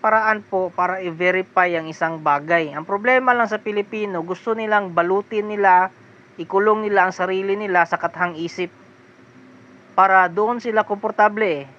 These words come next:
Kasi gusto ng Pinoy yung komportable na kasinungalingan kaysa sa masakit na katotohanan. Denial kasi yung mga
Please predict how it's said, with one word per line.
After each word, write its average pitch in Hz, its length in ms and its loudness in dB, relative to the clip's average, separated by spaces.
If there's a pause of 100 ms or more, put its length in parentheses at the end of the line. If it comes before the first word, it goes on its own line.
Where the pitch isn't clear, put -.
(560)
Kasi 180 240 -4
gusto 202 320 2
ng 254 240 0
Pinoy 196 560 2 (880)
yung 196 240 0
komportable 208 1040 2
na 190 160 -2
kasinungalingan 202 960 0
kaysa 180 240 -2
sa 196 160 -2
masakit 185 560 -4
na 165 160 -8
katotohanan. 165 720 0 (2000)
Denial 226 480 2
kasi 233 240 -2
yung 226 160 -2
mga 214 80 2